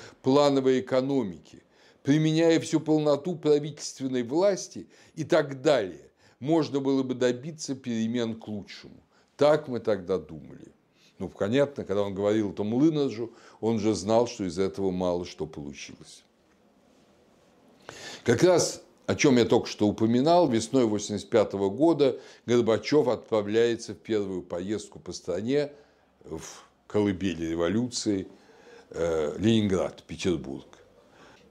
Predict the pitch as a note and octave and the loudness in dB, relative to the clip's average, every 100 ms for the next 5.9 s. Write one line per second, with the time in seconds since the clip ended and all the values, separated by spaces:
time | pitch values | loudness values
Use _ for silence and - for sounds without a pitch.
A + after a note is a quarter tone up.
0 | _ A2+ A#2+ F#3+ C3+ C#3+ D3+ D3 B2 - | _ 0 4 4 4 2 4 4 2 2
1 | C3+ C#3 E3 G3 C#3 F2 C#2+ - _ _ | 4 4 4 4 4 4 0 -14 _ _
2 | - - B2 C#3+ C#3 C#3 E3 D#3 C#3+ B2+ | -18 -2 2 4 4 6 6 6 6 4
3 | B2 C3 C#3+ D3 C#3 C#3 C3 F3+ F3 - | 4 4 6 6 6 4 4 4 4 2
4 | C3 A#2+ A#2+ C3 D3 D3 B2+ A#2+ - - | -2 2 4 4 2 0 -4 -4 -6 0
5 | A#2+ G2+ F#2+ A2 G#2 E3+ D#3 C#3+ A2 | 2 2 0 0 2 2 2 0 -6